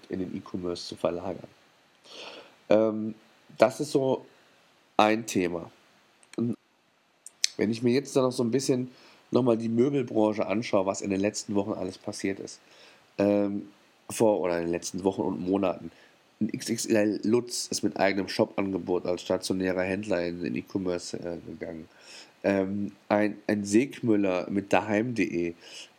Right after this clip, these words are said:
Ähm, jetzt vor, vor wenigen Tagen,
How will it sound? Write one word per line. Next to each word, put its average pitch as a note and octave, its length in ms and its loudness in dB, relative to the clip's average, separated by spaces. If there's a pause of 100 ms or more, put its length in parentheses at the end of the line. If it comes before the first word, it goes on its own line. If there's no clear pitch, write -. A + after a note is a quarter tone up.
(100)
Ähm, G2+ 320 0
jetzt A#2 340 2
vor, A2 380 4
vor A#2 180 0
wenigen A#2+ 400 0
Tagen, A2+ 560 2